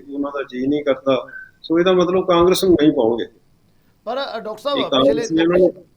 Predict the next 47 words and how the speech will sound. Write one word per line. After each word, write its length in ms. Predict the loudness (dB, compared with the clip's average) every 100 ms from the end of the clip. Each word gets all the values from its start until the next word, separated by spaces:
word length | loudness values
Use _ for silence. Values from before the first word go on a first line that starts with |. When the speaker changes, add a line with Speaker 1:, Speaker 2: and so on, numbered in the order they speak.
| -14
Speaker 2:
ਡਾਕਟਰ 200 | -14 -10
ਸਾਹਿਬ, 160 | -8
ਪਰ 80 | -8
ਪਿਛਲੇ 320 | -12 -14 -14
ਦਿਨੀ 480 | -14 -14 -14 -14 -14
ਰਾਣਾ 280 | -14 -14 -16
ਗੁਰਜੀਤ 460 | -16 -18 -20 -20
ਜੀ 140 | -20 -16
ਦਾ 200 | -14 -14
ਵੀ 120 | -16
ਬਿਆਨ 320 | -16 -16 -16
ਆਇਆ 180 | -16 -18
ਸੀ, 300 | -18 -20 -20 _ _ _
ਜਦੋਂ 160 | -18 -18
ਕੁਲਵੀਰ 640 | -16 -16 -16 -16 -14 -14 -16
ਜੀਰਾ 300 | -16 -16 -14
ਜੀ 120 | -16
ਨੂੰ 140 | -18
ਟਿਕਟ 220 | -20 -20
ਮਿਲੀ 260 | -20 -18 -20
ਸੀਗੀ, 400 | -20 -20 -20 -20 _ _ _
ਤਾਂ 80 | -12
ਉਹ 80 | -8
ਕਹਿ 120 | -6
ਰਹੇ 100 | -6
ਸੀ 100 | -8
ਵੀ 120 | -14
ਜੀਰੇ 300 | -16 -8 -6
ਨੂੰ 140 | -6
ਮੈਂ 280 | -10 -10 -8
ਰეკਮੈਂਡ 360 | -10 -12 -16 -16
ਕੀਤਾ 280 | -20 -18 -18
ਸੀ, 140 | -16
ਵੀ 80 | -14
ਮੇਰੇ 280 | -12 -8 -8
ਕਹਿਣ 260 | -10 -12
ਤੇ 100 | -12
ਟਿਕਟ 260 | -12 -14 -18
ਦਿੱਤੀ 320 | -20 -20 -20
ਗਈ 140 | -18
ਹੈ, 160 | -20 -20 _ _ -16
ਅਸੀਂ 180 | -14 -12
ਉਹਨੂੰ 180 | -12 -12
ਜਿਤਾ 280 | -8 -6 -6
ਕੇ 140 | -10
ਇੱਥੋਂ 180 | -12 -12
ਭੇਜਾਂਗੇ। 520 | -12 -14 -16 -18 -20